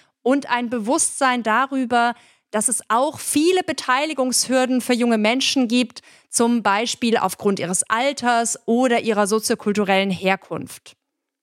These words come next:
In Folge drei von zweiundzwanzig Millionen ging es um Zugänge zu Beteiligung, die die Vielfalt junger Menschen berücksichtigt.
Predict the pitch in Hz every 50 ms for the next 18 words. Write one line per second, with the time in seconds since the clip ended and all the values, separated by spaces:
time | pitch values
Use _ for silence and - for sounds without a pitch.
0 | _ _ - 247 254 262 240 - - 247 233 233 226 240 220 - 226 240 262 302
1 | 339 339 254 - - 214 190 185 180 - - - 196 180 180 180 175 - - 185
2 | 180 175 - - - 196 180 165 180 175 180 190 202 233 269 285 - - - -
3 | - _ _ - 262 277 285 269 - - 247 240 233 220 - - - 311 339 302
4 | 294 269 254 254 254 247 247 - - 240 202 214 - - - 214 214 233 240 233
5 | 247 - 240 233 220 220 226 220 - - - - _ - 226 233 247 - - -
6 | 302 349 381 370 - - 196 180 180 165 175 170 170 170 170 165 160 165 - -
7 | - 175 156 170 - 175 165 - - - - 160 151 - - - - - -